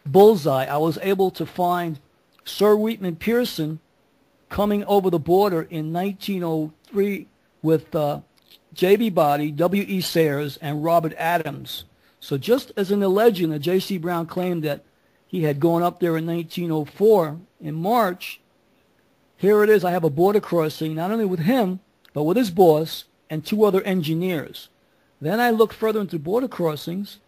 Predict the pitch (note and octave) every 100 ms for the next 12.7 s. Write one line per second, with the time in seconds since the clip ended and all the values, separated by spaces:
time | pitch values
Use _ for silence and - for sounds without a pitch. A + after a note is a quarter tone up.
0 | _ _ _ _ _ _ _ G3+ E3+ E3
1 | E3+ E3+ C#3+ D3+ F3+ G#3+ G3+ G#3+ F#3 E3+
2 | - - C4 C#4 C#3+ D#3 - _ _ _
3 | _ - F3 G#3+ A3 G#3+ E3+ G3+ G#3+ G3
4 | F3 E3 C3 G3+ A3+ D3+ - - _ _
5 | - D#3 F#3+ G3+ F#3 C4 A3+ G3 F#3 D#3
6 | E3 E3 - A3 A3 - - A#3 C4 -
7 | G3+ F3 F3 E3 E3 E3 D3+ C#3+ G#3+ G#3+
8 | D3+ D3 - _ _ _ _ - D#3+ D#3+
9 | D#3 - - - G#3+ F#3+ F3+ F3 F3+ G3
10 | G#3+ G#3+ - - - C#3 E3 F#3 F#3 E3+
11 | D#3 D#3+ D#3+ D#3 D#3+ _ _ - - F3+
12 | E3 - E3+ F#3 F3+ D#3+ D3